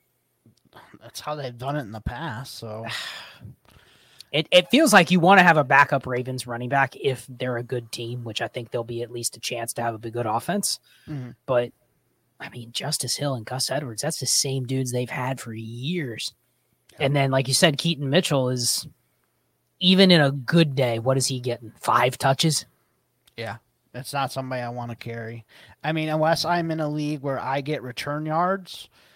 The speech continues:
Speaker 1: and, you know, in a best ball return yardage league and I get that, like, I'll take some shots at him
Speaker 2: So,
Speaker 1: there
Speaker 2: uh,
Speaker 1: maybe, but
Speaker 2: a best ball return yards,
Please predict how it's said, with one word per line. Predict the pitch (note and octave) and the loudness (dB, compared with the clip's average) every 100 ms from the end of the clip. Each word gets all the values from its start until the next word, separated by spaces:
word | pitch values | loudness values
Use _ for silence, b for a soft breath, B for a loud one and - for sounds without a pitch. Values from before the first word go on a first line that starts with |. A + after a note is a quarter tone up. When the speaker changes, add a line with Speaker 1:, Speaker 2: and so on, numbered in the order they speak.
| b b - | b b -14
Speaker 1:
and, | C3 B2+ - | -12 -12 -10
you | C#3+ | -8
know, | C3 | -6
in | C3 | -6
a | A#2+ | -4
best | C3+ C#3 - | -4 -4 -2
ball | D3+ D#3 D#3+ | 2 2 2
return | D#3 - D#3+ E3 | -2 -6 -8 -4
yardage | D#3+ F3 D#3+ | -4 -4 -6
league | D#3+ F3 E3 | -6 -6 -6
and | B2 | -8
I | B2+ | -6
get | C#3 G#2+ | -8 -6
that, | C3 D#3+ - | -4 -4 -6
like, | A#2 - | -12 -12
I'll | G#2 | -10
take | - A#2+ A#2+ | -8 -10 -10
some | - A#2 | -10 -10
shots | - A2 A#2 - | -8 -8 -8 -8
at | A#2 | -8
him | G#2+ | -4
Speaker 2:
So, | G#2 D3+ | 6 6
Speaker 1:
there | C#3+ | 6
Speaker 2:
uh, | C#3 | 0
Speaker 1:
maybe, | C#3 C#3+ D#3 E3 D#3+ | -4 -8 -8 -10 -10
but | A2 G2+ - D#3+ | -10 -10 -4 2
Speaker 2:
a | C#3 | 2
best | C#3 E3 E3+ D3+ | 8 10 10 10
ball | E3+ F3 F3 E3 | 12 12 12 12
return | D#3 C#3+ - D#3+ D#3+ D#3+ | 2 2 2 4 4 6
yards, | D#3+ E3 D#3+ D#3+ C#3+ - | 10 12 10 6 0 -6